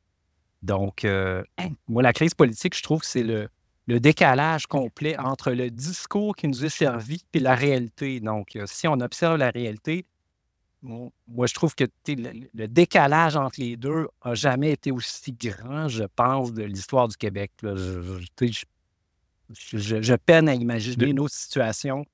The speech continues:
Speaker 1: un autre moment où, euh, tu sais, les élites ont été autant dépassées par la situation.
Speaker 2: Ben, pourtant, euh, euh,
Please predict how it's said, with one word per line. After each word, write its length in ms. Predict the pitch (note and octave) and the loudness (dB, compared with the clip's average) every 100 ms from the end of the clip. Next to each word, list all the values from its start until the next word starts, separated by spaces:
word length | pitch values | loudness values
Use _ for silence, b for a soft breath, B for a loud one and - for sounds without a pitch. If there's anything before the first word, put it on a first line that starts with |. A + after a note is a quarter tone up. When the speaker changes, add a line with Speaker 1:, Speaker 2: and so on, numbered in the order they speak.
| _ _ _ _ _ | _ _ _ _ _
Speaker 1:
un 140 | A2 B2 | -2 0
autre 180 | D#3+ D#3 | 2 6
moment 460 | C3+ C3 C3+ D#3 | 6 6 4 4
où, 460 | C#3+ B2 C#3 C#3+ A2+ | 0 -6 -12 -10 -8
euh, 160 | G#2+ G2+ _ _ _ _ _ _ _ _ _ _ _ _ _ _ _ | -8 -10 _ _ _ _ _ _ _ _ _ _ _ _ _ _ _
tu 100 | - | -4
sais, 40 | C3 | -2
les 220 | B2+ B2+ | 2 2
élites 300 | B2 D#3 - | 4 4 2
ont 140 | A#2+ | 2
été 440 | A2+ - D3+ D#3 - _ _ _ | 0 0 0 0 -4 _ _ _
autant 440 | - D#3 D3+ E3+ E3 | -2 0 4 4 6
dépassées 640 | C#3+ C3 C3 A2+ - D3 | 4 4 4 2 -2 -8
par 160 | - A2 | -6 -6
la 100 | G#2+ | -8
situation. 600 | - - A2+ - G#2+ G2 _ _ - _ _ _ _ _ _ _ | -12 -12 -12 -12 -16 -20 _ _ -20 _ _ _ _ _ _ _
Speaker 2:
Ben, 140 | B2+ - _ _ | -2 -2 _ _
pourtant, 640 | B2+ D3 F#3+ D3 A2 G2+ | -2 2 4 4 2 0
euh, 60 | F2 F#2 G2 | -6 -10 -12
euh, 200 | G#2+ F2+ | -12 -12